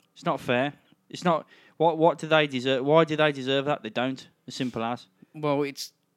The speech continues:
Speaker 2: it, I, I, I, I didn't find, he-, hear it till the morning.
Speaker 1: Neither
Speaker 2: I,
Speaker 1: did,
Speaker 2: I
Speaker 1: neither
Speaker 2: was,
Speaker 1: did I.
Speaker 2: I was gonna, I went to bed early.
Speaker 1: I was walking back home 'cause I stayed somewhere else,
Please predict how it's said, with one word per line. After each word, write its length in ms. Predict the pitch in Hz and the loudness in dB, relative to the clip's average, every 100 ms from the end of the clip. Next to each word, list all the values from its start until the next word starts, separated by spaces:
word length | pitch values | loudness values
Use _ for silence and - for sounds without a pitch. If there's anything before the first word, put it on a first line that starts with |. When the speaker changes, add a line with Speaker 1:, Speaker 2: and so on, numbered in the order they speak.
| _ - | _ -20
Speaker 2:
it, 280 | 135 - - _ - | -18 -20 -20 _ 0
I, 340 | 160 170 156 | 4 4 2
I, 220 | 123 156 165 - | 2 2 2 2
I, 220 | 151 151 143 - _ _ _ - | 2 2 -2 -20 _ _ _ 2
I 140 | 160 | 4
didn't 180 | 202 156 | 4 0
find, 300 | 139 127 120 - | 0 0 -2 -8
he-, 220 | 131 131 127 | -4 -2 0
hear 180 | 151 | 0
it 120 | 120 - | -2 -4
till 100 | 120 | -8
the 60 | |
morning. 480 | 107 107 120 135 135 _ _ | -6 -4 -2 -2 -4 _ _
Speaker 1:
Neither 200 | 127 127 | 0 0
Speaker 2:
I, 40 | 131 | 2
Speaker 1:
did, 80 | |
Speaker 2:
I 60 | 127 131 | 0 2
Speaker 1:
neither 80 | 139 | 2
Speaker 2:
was, 120 | 120 | 2
Speaker 1:
did 80 | 117 | 2
I. 160 | 120 | 4
Speaker 2:
I 40 | 131 | 2
was 140 | 123 | -2
gonna, 160 | 120 110 | -4 -4
I 60 | |
went 180 | 123 113 | -6 -6
to 60 | - | -4
bed 140 | 117 | -2
early. 360 | 123 131 131 127 - - | 0 0 -2 -6 -10 -2
Speaker 1:
I 20 | |
was 140 | 135 131 | -2 0
walking 380 | 139 131 120 | -2 -2 -4
back 200 | 117 113 - | -4 -4 -2
home 300 | 120 135 123 | -2 -2 -8
'cause 240 | - 113 104 | -8 -8 -8
I 240 | _ _ | _ _
stayed 360 | - - 113 110 | -10 -4 -4 -4
somewhere 240 | 120 113 | -6 -4
else, 340 | 113 104 - | -6 -8 -14